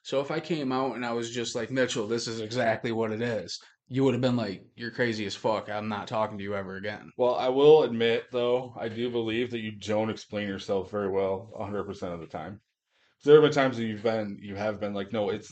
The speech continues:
Speaker 2: this way." And I'm like, "You're not saying it right, and you're turning them off."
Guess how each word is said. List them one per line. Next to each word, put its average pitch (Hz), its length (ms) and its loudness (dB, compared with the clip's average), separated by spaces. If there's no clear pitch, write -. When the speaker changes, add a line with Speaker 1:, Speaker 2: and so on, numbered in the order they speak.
Speaker 2:
this 104 280 -4
way." 92 320 -4
And 92 80 -14
I'm 98 120 -8
like, 101 220 -10
"You're 123 120 -12
not 151 300 0
saying 147 240 -2
it 98 100 -6
right, 110 300 -4
and 113 100 -8
you're 107 220 -6
turning 113 360 -2
them 101 140 -2
off." 87 260 -6